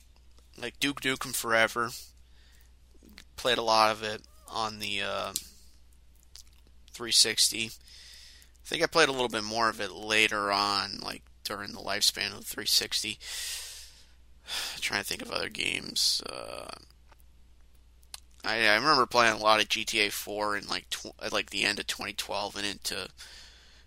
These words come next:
twenty thirteen. Like, I spent, like, a good, like, six, seven months going through the single player and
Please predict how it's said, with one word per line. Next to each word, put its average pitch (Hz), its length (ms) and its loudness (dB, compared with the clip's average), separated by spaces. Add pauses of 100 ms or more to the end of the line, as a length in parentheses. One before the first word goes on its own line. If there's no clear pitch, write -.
(220)
twenty 110 260 0
thirteen. 98 600 0
Like, 85 220 -2
I 104 160 4
spent, 101 360 6
like, 82 200 -2
a - 120 -4 (140)
good, 104 320 0 (2000)
like, 101 180 -4
six, - 600 12
seven 104 420 10
months 95 680 4 (920)
going 107 280 -2
through 110 160 -10
the - 80 -2
single 98 360 4
player 95 560 -4
and 98 220 -16